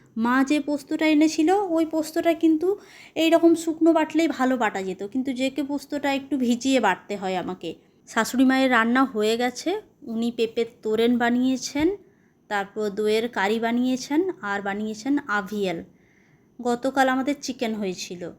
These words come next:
তো আজকে নিরামিষ। নিরামিষ বলতে মাছ মাংস নেই,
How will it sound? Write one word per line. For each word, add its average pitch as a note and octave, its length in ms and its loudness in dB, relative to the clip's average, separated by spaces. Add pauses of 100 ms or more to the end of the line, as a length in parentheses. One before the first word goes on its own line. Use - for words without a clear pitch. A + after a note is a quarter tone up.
(600)
তো G#3+ 80 -10
আজকে G3+ 380 -4
নিরামিষ। F3+ 640 0 (320)
নিরামিষ B3+ 500 4
বলতে E4+ 240 -2
মাছ D4 340 4
মাংস C#4 240 -2
নেই, D#4 280 2